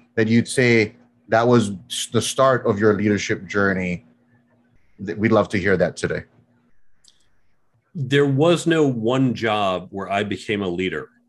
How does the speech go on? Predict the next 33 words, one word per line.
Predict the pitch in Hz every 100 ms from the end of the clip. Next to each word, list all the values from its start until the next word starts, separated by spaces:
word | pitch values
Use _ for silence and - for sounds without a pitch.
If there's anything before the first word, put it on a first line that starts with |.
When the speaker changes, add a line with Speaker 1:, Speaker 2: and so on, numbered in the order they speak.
| _ _
Speaker 2:
And | 104
this | 135 139
is | 139
very | 131 143 131
important | 113 123 117 90 80
because | 117 131 - -
often | - 151 147 147
people | 143 139 123
think, | 127 117
"Well, | 110 -
I | 117 135
will | 135
be | 120 120
a | 107
leader | 95 101 110 95 85 76 _ _ -
when | 107 120
I | 120 107
get | 101 104 101 92
this | 95 -
title, | - 113 90 67 73
when | 90 104
I | 101
am | 98
a | 92
manager, | 90 98 107 101 90 90 80
a | 92
director, | 95 98 104 - 90
I |
have | 85 98
these | 98 92
people | - - 69
under | 95 87
me." | 73 67